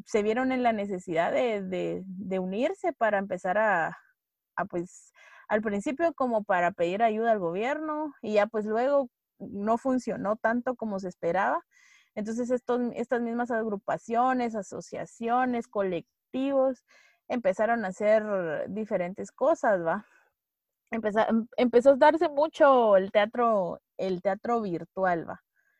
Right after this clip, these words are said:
Eh, yo tuve la posibilidad de, de compartir con, con mi grupo,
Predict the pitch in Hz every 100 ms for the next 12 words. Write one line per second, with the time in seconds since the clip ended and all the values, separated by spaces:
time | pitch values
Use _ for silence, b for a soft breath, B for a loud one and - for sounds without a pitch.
0 | _ _ _ - 220 214 214 233 269 262
1 | 269 247 233 220 214 220 185 180 214 240
2 | 240 214 190 196 - 202 190 - 208 -
3 | 254 240 226 196 190 - 208 196 180 196
4 | 311 - 370